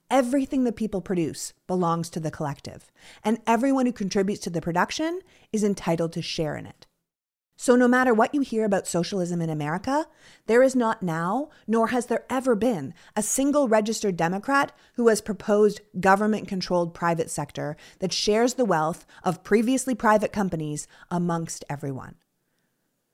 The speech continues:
Socialism is by nature in opposition to capitalism.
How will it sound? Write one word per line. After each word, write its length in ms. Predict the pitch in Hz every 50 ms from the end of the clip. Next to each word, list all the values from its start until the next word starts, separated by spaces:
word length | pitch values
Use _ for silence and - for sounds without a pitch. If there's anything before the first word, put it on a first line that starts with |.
| _ _ _
Socialism 600 | - - 330 339 339 339 381 370 339 294 285 277 - -
is 280 | 220 233 233 226 202
by 200 | 185 190 185 190
nature 440 | 185 180 180 208 208 - - 151 143
in 160 | - 170 190 - -
opposition 580 | 185 180 175 - 190 170 175 170 165 - 185
to 80 | 165 151
capitalism. 640 | - - 180 175 - - 151 147 143 - - - -